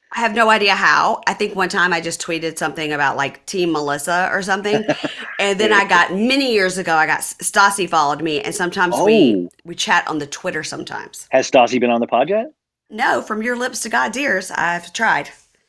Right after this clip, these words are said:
Speaker 1: Tried and tried and tried. We even have, vi-, like, Taylor Strecker is, like, a mutual friend, and I still
Speaker 2: Yeah.
Speaker 1: can't get her on.
Speaker 2: You know, I went to acting at Bo, Bo Clark, her,
Speaker 1: I was gonna
Speaker 2: her
Speaker 1: ask you if you
Speaker 2: betrothed.
Speaker 1: know Bo. Yeah.
Speaker 2: Yeah,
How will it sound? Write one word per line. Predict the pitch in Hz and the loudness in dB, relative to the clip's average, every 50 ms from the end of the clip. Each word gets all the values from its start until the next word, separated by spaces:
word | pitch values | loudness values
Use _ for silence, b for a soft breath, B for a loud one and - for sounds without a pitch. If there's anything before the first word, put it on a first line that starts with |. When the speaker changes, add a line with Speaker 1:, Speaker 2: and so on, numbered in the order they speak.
| _ _ _ - | _ _ _ -12
Speaker 1:
Tried | - 214 214 233 226 | -6 -4 -2 -2 -4
and | 220 | -4
tried | 214 220 202 196 | -4 -4 -2 -2
and | 190 190 180 | -4 -4 -4
tried. | 196 175 147 156 - | -2 -2 -2 -2 -4
We | 214 247 | -6 -6
even | 262 277 262 | -4 -4 -2
have, | 254 233 196 175 170 | -2 -2 -2 -2 -2
vi-, | 180 185 185 - | -2 -2 -2 0
like, | 180 180 170 170 - - b b b b b b _ | 0 0 0 0 -4 -10 b b b b b b _
Taylor | - 233 220 226 208 185 | -8 -6 -4 -2 -2 -2
Strecker | - - 226 208 214 208 185 160 156 | -2 -2 0 -2 0 0 0 0 0
is, | 165 165 | 0 0
like, | 160 143 143 - | -2 -2 -2 -4
a | 165 | -4
mutual | 180 175 180 180 - 175 156 147 | -4 -4 -4 -4 -6 -8 -8 -8
friend, | - - 170 165 151 143 139 139 - | -6 -2 0 0 0 0 -2 -4 -6
and | 135 139 135 | -6 -4 -4
I | 139 | -4
still | - 120 131 127 | -2 0 2 2
Speaker 2:
Yeah. | 110 - | 2 2
Speaker 1:
can't | - 82 - | -2 -4 -8
get | - - - | -8 -8 -6
her | 135 123 | -6 -4
on. | 131 127 123 120 b b b b b b b b | -6 -6 -8 -10 b b b b b b b b
Speaker 2:
You | - 185 208 | -4 0 2
know, | 233 220 175 - - | 2 2 0 2 2
I | 127 135 160 | 4 6 6
went | 165 185 170 | 4 4 2
to | 175 139 | 2 2
acting | 135 151 170 - 175 165 135 123 117 - | 0 0 -2 -2 -4 -6 -6 -6 -6 -4
at | - 127 131 120 92 - | -2 -2 -2 -2 0 2
Bo, | 127 143 165 196 208 202 | 4 4 6 6 4 2
Bo | 156 113 - 131 156 175 175 170 170 170 156 - _ _ - | 2 0 0 2 2 4 4 2 2 0 -2 -6 _ _ -14
Clark, | - 170 170 147 120 117 120 - - - | -6 -2 0 2 2 0 -2 -6 -8 -4
her, | 131 135 131 123 123 127 | -2 -2 0 0 0 -2
Speaker 1:
I | 269 | -2
was | 285 127 | 0 2
gonna | 131 - 262 | 2 4 4
Speaker 2:
her | 320 | 4
Speaker 1:
ask | 415 - | 2 2
you | - - | 2 0
if | - | 2
you | - | 4
Speaker 2:
betrothed. | - 320 - 294 | 4 4 4 4
Speaker 1:
know | 277 269 | 0 -2
Bo. | 208 - 262 311 370 269 196 156 165 - - - | 0 0 2 2 2 2 2 0 -2 -6 -10 -8
Yeah. | 233 269 269 220 156 - | -4 -2 0 0 0 0
Speaker 2:
Yeah, | 233 240 196 | 0 -2 -4